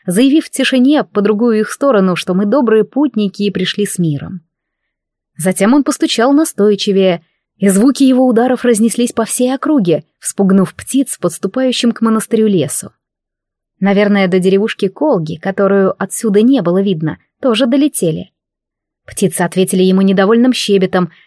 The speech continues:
зато за воротами стояла тишина. Монастырь молчал. Тогда-то лорд Хардинг постучал еще раз, на этот раз уже ногой, зычным голосом заявив, что он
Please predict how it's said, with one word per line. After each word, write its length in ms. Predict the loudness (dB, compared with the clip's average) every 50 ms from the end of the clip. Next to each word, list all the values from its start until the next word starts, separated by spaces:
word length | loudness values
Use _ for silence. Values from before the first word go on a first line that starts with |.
| _ _ _ -8
зато 340 | -6 -6 -4 -4 -4 -2
за 100 | 0 0
воротами 460 | 0 0 0 -2 -2 0 0 0 0 0
стояла 520 | -2 -4 -4 -2 0 0 0 0 -2 -4
тишина. 640 | -4 -4 -6 -4 -4 -2 0 0 0 -2 -2 -6 -12 _ _ _ _ _ _ _ _ _ _ _
Монастырь 580 | -2 -2 -2 -2 -4 -4 -4 -4 -4 -4 -8 _ _ -4
молчал. 560 | -4 -2 -2 -4 -6 -6 -4 -4 -4 -6 -8 _ _ _ _ _ _ _ _ _ _ _ _ _ _ -8
Тогда-то 400 | -6 -2 0 0 0 2 2 2
лорд 300 | 4 4 2 0 -2 -4
Хардинг 420 | -2 -2 0 0 0 0 0 -2
постучал 480 | -4 -4 -4 -4 -4 -2 0 0 2 2
еще 400 | 2 0 0 -2 -2 0 0 -2
раз, 280 | -2 -6 -10 -14 -18 _ _ _ _ _ -16 _
на 140 | -2 0 0
этот 240 | 2 0 0 0 0
раз 220 | 0 0 0 0
уже 160 | 0 0 2 2
ногой, 500 | 2 2 2 4 4 4 4 2 0 _ _ _ _ _ _
зычным 480 | -2 -2 -2 -2 0 0 2 2 2
голосом 400 | 2 2 2 2 2 2 0 0
заявив, 480 | 2 2 2 2 2 2 2 0 -2 -4
что 180 | -4 0 2 2
он 220 | 4 2 0